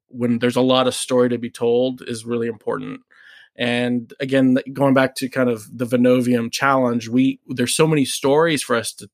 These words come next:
tell that we sometimes struggle with that. And with Sketch, it created, it created focus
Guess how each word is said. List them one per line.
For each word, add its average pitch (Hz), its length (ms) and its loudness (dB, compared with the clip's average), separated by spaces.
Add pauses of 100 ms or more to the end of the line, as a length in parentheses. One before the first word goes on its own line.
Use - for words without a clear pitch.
tell 110 360 -4
that 120 280 -4
we 127 180 4
sometimes 123 600 0
struggle 139 420 -2
with 107 160 -10
that. 67 260 -10 (600)
And 120 600 0 (180)
with 127 200 -2
Sketch, - 840 -2
it 127 200 -4
created, 147 640 0 (960)
it 151 160 -2
created 190 500 2
focus - 840 -2